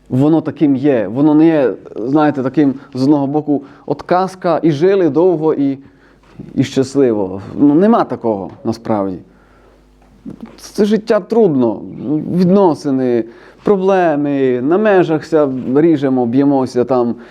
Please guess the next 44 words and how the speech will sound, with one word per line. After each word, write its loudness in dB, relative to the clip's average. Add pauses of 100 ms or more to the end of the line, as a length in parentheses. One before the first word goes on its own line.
(160)
і -2
так 0
далі, 0
і -10
так -6
далі, -4
і -4
так -2
далі. 2
Постійно, -2
постійно -2
переживання 0
за -2
дурниці, 2
і 0
не 2
за -2
дурниці, 0 (280)
за 2
серйозні 2
речі. -2 (240)
Тобто -8
це 2
життя, 0
це -2
наше -2
життя. -2
І, 0
і -6
християнськість, -2
от, 0
тобто -2
віра -2
наша, -2
вона 0
десь -8
полягає 0
в -6
тому, 0
що -2
ми, 2
ми 4
це -4
визнаємо. 0